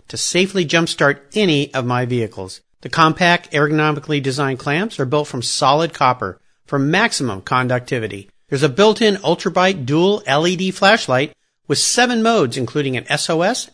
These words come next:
and emergency strobe. I use my Genius Boost Jump Starter to charge my phone, tablet, and laptop while I'm on the road or if the power goes out in my home.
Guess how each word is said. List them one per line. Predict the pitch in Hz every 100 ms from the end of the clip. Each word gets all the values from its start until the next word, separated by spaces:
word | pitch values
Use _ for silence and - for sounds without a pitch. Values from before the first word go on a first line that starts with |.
| -
and | 117
emergency | 107 120 143 175 - 160
strobe. | - 131 117 101 95 - _ _ _
I | -
use | 214 226 180
my | 165 233
Genius | 180 139 127 117
Boost | 135 120
Jump | - 127
Starter | - 123 120 170
to | 156
charge | - 151 135 123
my | 117
phone, | 110 143 143 196 247 _ _ _
tablet, | - 135 147 202 220 -
and | 160
laptop | 208 285 - 110 135 - _ _
while | 135 135
I'm | 143
on | 151
the | 147
road | 147 175 240 -
or | -
if | 208
the | 220
power | - 254 277 139
goes | 123 117
out | 135
in | 180
my | 165
home. | 156 190 143 87